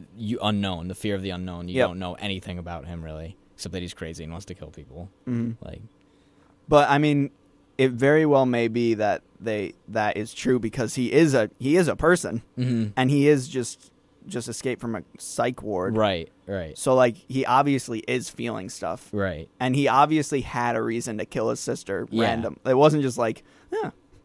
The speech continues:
Speaker 1: Yeah.
Speaker 2: 'Cause he was, like, watching her through the window. So he,
Speaker 1: Exactly.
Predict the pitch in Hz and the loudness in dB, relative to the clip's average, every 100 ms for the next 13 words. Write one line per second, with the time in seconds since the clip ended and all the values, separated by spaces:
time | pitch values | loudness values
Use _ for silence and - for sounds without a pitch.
0 | _ _ 139 135 95 113 147 185 160 135 | _ _ 2 2 4 2 6 6 8 4
1 | 113 120 143 151 135 120 127 117 120 120 | 4 4 4 2 -2 0 2 2 2 2
2 | 113 110 123 120 123 90 92 | 2 2 2 2 2 -2 -10